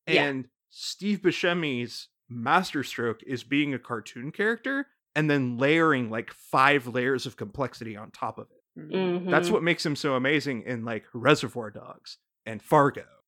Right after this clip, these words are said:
Speaker 3: Mm.
Speaker 2: and even Desperado,
Speaker 1: Mm-hmm.
Speaker 2: where he's in it for, like, five minutes. There's layers
Speaker 1: Yeah.
Speaker 2: to that character.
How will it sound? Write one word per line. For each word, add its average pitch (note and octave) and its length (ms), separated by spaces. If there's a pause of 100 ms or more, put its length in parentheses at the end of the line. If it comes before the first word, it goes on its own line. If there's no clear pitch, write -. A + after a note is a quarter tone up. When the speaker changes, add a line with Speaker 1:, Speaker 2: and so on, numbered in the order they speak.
(140)
Speaker 3:
Mm. C#3+ 300
Speaker 2:
and C3 160
even F#3+ 320
Desperado, C#3+ 600
Speaker 1:
Mm-hmm. F#2+ 100
Speaker 2:
where A#2+ 140
he's A2+ 120
in D#3+ 180
it D3 120
for, B2 140
like, G2+ 180
five B2 320
minutes. - 480 (280)
There's D3+ 260
layers C3+ 580
Speaker 1:
Yeah. F3 160
Speaker 2:
to D3+ 60
that A2 220
character. - 720